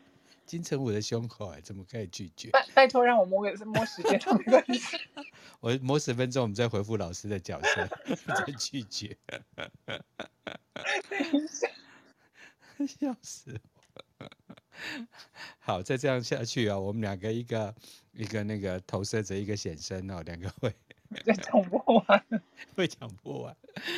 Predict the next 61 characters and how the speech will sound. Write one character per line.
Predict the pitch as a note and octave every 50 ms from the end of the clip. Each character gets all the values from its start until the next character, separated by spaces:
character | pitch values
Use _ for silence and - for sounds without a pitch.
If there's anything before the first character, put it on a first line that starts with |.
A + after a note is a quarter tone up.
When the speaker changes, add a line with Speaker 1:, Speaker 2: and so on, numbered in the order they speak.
| E4 D#4 C4 C4 - _ - - - - -
Speaker 1:
好， | _ - G#2+ G2
我 | G#2 G#2 G#2+
们 | A2 A2+ A2+
继 | A2 - B2 A#2
续 | A2 A#2 A#2+ A#2
在 | G#2 - A#2+ A2+ G#2 G2+
这 | G2+ A#2+
个 | G#2+ A2 G#2
所 | - - F#2+ F#2
谓 | F#2+
的 | E2+ F#2+ G2 G2+
时 | G2 - G2+ F2+
间， | G2 G2+ G2+ G2
来 | F#2+ F#2
到 | F#2+ G#2 G2+
八 | F#2+ - - G#2+ G#2
点 | G2+ G#2 F#2+ F2
零 | F2+ F2 F2 F2+
九 | - G2+ E2
分 | D#2 F2 G#2 F#2
的 | G2 F2+
台 | - G2 F2+
湾 | F2 F#2 F#2
时 | F2+ - F#2+
间， | D#2+ - - F2+ F2+ G2 - - - - - _
我 | - F#2+ F#2+
们 | G2+ G#2
进 | - - B2+ G#2+ G#2
入， | G2+ G#2+ G2+ F#2 - - - -
呃， | F2 E2 D#2+ E2+ F2+ G2+ G2+ - _ _ _
就 | - G#2 F#2
是 | - - F#2 F2 E2 E2 G2+ A2 -
空 | - - - D#3+ C3 A2 F#2+ E2+
白 | - E2+ D2 - - -
的 | - E2+ D#2+ D2+ C#2 C#2 C2+ - - _ _ _ _ _ _
那 | G2+ G2 F#2
个 | - - E2+ D#2 D2 D2+
情 | - - - E2+
绪 | D#2 F#2 F2
中 | D2+ - D#2 D2 D2+ D2+
心。 | - - E2 D2+ D2 F2+ - _ - - - _ -
Speaker 2:
嗯。 | A#3+
Speaker 1:
其 | B3 B2+
实 | - - C#3+
要 | D3 C#3+ C3
跟 | A#2 C3+ C3 C3+
大 | B2+ C3+ B2+ B2
家 | B2 B2
提 | - - - F#2
点， | F#2 G2+ F#2+ F2 E2
或 | F#2 G#2 G2+
者 | G2
是 | F2+ - - G2+ F#2 E2+
怎 | - - E2
么 | F2 F2+
样 | F#2+
去 | F#2+ - A2
展 | F#2 - F2+ E2+ F#2
演 | F#2 D#2+ D2
这 | - - F2+ E2+
个 | F2+ F2+ E2 D#2+